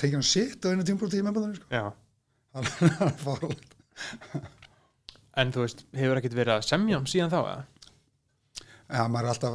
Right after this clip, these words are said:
Speaker 1: eitthvað, veist, eins og ég, alltaf því upp sami lög.
Speaker 2: Já.
Speaker 1: Þetta er eiginlega allt bara svona einhvern veginn bland af bara svona einhverjum voice messages og einhverjum svona notes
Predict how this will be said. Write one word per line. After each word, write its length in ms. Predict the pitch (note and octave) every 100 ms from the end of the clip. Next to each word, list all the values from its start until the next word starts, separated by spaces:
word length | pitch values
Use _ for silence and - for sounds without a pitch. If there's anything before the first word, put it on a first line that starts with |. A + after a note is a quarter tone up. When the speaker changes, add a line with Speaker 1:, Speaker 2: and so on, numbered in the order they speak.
| C3+
Speaker 1:
eitthvað, 280 | - D3 C#3
veist, 140 | C3
eins 80 | C#3+
og 80 | D3
ég, 200 | D3 E3+ -
alltaf 240 | - D#3+ F3
því 120 | E3+
upp 80 | -
sami 240 | - F3+ E3
lög. 220 | B2+ C3 - _ _
Speaker 2:
Já. 140 | A#2+ A#2 A2+ -
Speaker 1:
Þetta 320 | C3 C3 C#3+
er 160 | D3 E3
eiginlega 160 | D#3+
allt 100 | F3 -
bara 140 | C3+
svona 160 | C#3 C#3
einhvern 160 | D3+
veginn 140 | C#3 D3+
bland 260 | D#3+ D#3+
af 140 | C#3+ -
bara 500 | - _ _ - A2+
svona 100 | B2+
einhverjum 240 | C#3 B2+ B2+
voice 320 | D#3 D#3 D3+
messages 460 | C3+ B2 C3 A#2+ -
og 140 | C#3+
einhverjum 220 | A#2+ B2+
svona 120 | C3 C3+
notes 440 | D3+ C3+ - -